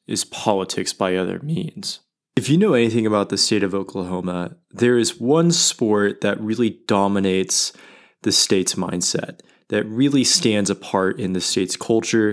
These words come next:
in history, and serves almost as a civil religion. And that sport is college football. Now, there are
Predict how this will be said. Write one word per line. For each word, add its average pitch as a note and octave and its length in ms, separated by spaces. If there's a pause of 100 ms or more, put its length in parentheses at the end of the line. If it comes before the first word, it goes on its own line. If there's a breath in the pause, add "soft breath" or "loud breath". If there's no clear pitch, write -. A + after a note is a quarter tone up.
(100)
in G2+ 180
history, G2 600 (320 loud breath)
and A2 160
serves E3 380
almost C3 500
as A2 140
a G#2 60
civil G#2 400
religion. G2 600 (600 soft breath)
And G2 160
that A#2+ 260
sport G#2 600 (360)
is - 200
college - 580 (160)
football. - 580 (800)
Now, A2 360 (180)
there D#3 300
are F#2+ 340